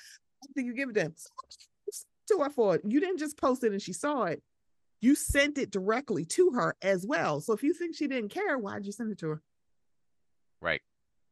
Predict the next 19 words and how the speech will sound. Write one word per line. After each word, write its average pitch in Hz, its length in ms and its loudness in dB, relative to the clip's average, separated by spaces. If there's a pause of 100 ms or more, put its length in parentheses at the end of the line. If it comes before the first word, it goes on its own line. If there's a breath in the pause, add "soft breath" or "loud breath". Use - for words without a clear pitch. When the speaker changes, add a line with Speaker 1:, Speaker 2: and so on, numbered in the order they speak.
(140)
Speaker 1:
You 370 200 6
knew 427 200 2
that 320 180 0
was 226 180 2
Sting 196 420 0
and 233 100 -2
you 262 100 0
kinda 277 320 -4
didn't 233 320 -4
care. 196 320 2
And 214 140 -2
I 214 60 0
think 262 300 -6
also 269 420 -2
you 240 260 2
knew 285 280 -2
for 254 200 -4
a 220 40 -6
fact 226 300 -4